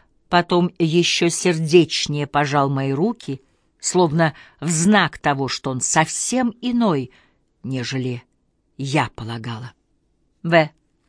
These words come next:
Что ответила? О, мол, не проболтаюсь. "Вот и умница", — сказал он. "Теперь ступай с Диком". Мы уехали,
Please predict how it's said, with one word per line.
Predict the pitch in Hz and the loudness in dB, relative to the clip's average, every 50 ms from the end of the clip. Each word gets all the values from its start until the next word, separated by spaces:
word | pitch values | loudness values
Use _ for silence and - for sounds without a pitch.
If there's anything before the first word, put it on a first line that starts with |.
| _ _ _ _ _ _ _ _ _ | _ _ _ _ _ _ _ _ _
Что | - - - - 392 | -10 -6 0 2 4
ответила? | 403 - - 170 175 190 190 - 226 214 220 226 - _ _ _ _ _ _ _ _ _ _ _ - | 4 4 4 6 6 6 6 6 2 0 0 -2 -4 _ _ _ _ _ _ _ _ _ _ _ -2
О, | 139 127 117 - _ _ _ - - - - - - - | 0 0 -2 -4 _ _ _ -18 -16 -16 -14 -12 -2 2
мол, | 226 277 277 277 269 - - | 6 6 8 6 6 2 2
не | - 262 277 | 4 4 4
проболтаюсь. | - - 254 240 226 240 233 220 - 160 135 131 127 - - - - - _ _ _ _ _ _ _ _ | 4 4 4 6 6 6 6 6 4 4 4 4 2 -2 -4 -6 -8 -12 _ _ _ _ _ _ _ _
"Вот | - 302 294 233 | 0 0 2 2
и | 277 | 2
умница", — | 269 240 196 180 165 151 - - 151 | 4 4 4 4 4 2 2 0 -2
сказал | - - 170 156 139 156 151 143 147 | 2 4 4 4 6 4 4 4 4
он. | 147 143 143 - _ _ _ _ _ _ _ _ _ _ _ | 2 2 0 -4 _ _ _ _ _ _ _ _ _ _ _
"Теперь | - - 277 - 277 269 | -4 -2 0 2 2 0
ступай | - - - 269 214 - 185 175 165 | 0 2 0 0 2 4 4 4 4
с | 151 147 139 | 4 2 2
Диком". | 131 160 156 - - 151 151 143 - _ _ _ _ _ _ _ _ _ _ _ _ _ _ _ _ | 4 2 4 4 2 0 0 -2 -4 _ _ _ _ _ _ _ _ _ _ _ _ _ _ _ _
Мы | 180 175 202 202 202 196 196 | 4 6 8 8 8 6 6
уехали, | 208 196 208 190 170 208 220 214 - - 240 226 254 254 - | 4 4 4 6 6 6 6 4 4 0 -2 0 0 -2 -4